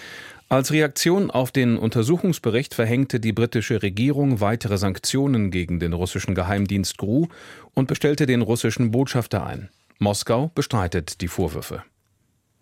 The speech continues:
In einer Rede vor dem britischen Parlament hat Bundespräsident Steinmeier zur gemeinsamen Verteidigung von Freiheit und Demokratie aufgerufen. Die Demokratie sei an vielen Orten weltweit in Gefahr, warnte Steinmeier.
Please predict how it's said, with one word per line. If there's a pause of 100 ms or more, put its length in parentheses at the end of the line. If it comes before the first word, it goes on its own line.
(800)
In
einer
Rede
vor
dem
britischen
Parlament
hat
Bundespräsident
Steinmeier
zur
gemeinsamen
Verteidigung
von
Freiheit
und
Demokratie
aufgerufen. (760)
Die
Demokratie
sei
an
vielen
Orten
weltweit
in
Gefahr,
warnte
Steinmeier.